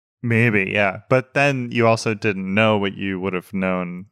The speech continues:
at the time that you were trying to implement the new feature, so you could have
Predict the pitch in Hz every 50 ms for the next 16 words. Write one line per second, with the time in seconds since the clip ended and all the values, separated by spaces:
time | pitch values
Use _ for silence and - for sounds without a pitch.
0 | _ _ - 101 - - 95 - - 98 95 95 92 95 92 92 87 92 - -
1 | 101 95 95 92 95 - 98 98 - 95 95 92 - 92 90 92 87 90 - -
2 | 135 147 - - 98 92 95 95 - - 98 87 90 - - - 117 107 101 95
3 | 95 - -